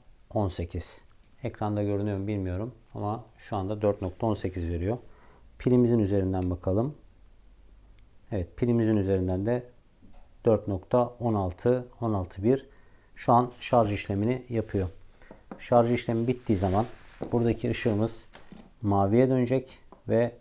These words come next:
şarj tamamen tamamlanmış olacak. Şimdi bunun dolmasını beklemeyelim. Ben şuradan bir tane dolu pil takayım.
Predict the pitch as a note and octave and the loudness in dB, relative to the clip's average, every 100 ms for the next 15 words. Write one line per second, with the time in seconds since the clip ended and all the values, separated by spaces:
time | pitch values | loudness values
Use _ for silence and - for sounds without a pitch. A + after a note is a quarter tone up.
0 | - - - - - A#2+ B2 - - - | -20 -20 -20 -12 2 2 2 -4 -20 -14
1 | - A#2 G#2+ A2+ A#2+ A2+ A2 A2 G#2+ A2+ | -2 0 2 0 -2 0 0 0 0 0
2 | A2 F2+ F2 A#2 A#2+ - - - - - | -2 -4 -2 -4 -4 -12 -20 -20 -18 -6
3 | A#2+ A#2+ B2+ A2 - A#2+ A#2+ A#2+ - B2+ | 0 4 4 2 0 2 4 2 0 -4
4 | - - B2 A#2+ B2+ A2+ F#2+ A#2+ C3+ - | -6 -4 -4 0 2 2 2 0 -2 -12
5 | - A2 A2 A#2 A2+ A2 B2+ A#2+ G#2 G#2 | -4 -2 -2 0 0 0 0 0 2 0
6 | A#2 F2+ F#2+ F2+ G#2 A#2+ | 0 -4 -2 -2 -4 -6